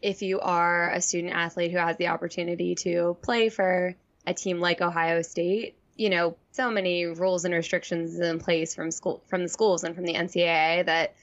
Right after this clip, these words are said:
maybe this will just be seen as the new normal, and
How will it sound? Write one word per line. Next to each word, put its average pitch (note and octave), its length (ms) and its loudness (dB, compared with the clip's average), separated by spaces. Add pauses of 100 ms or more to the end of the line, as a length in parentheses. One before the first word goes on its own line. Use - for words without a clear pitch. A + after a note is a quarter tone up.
(120)
maybe F3+ 380 0
this F3 220 -2
will F3 100 0
just F3 220 -10
be F3+ 100 -4
seen F3 300 -6
as F3 160 -4
the F3+ 100 0
new F3 180 -2
normal, G3+ 720 0
and F3 600 4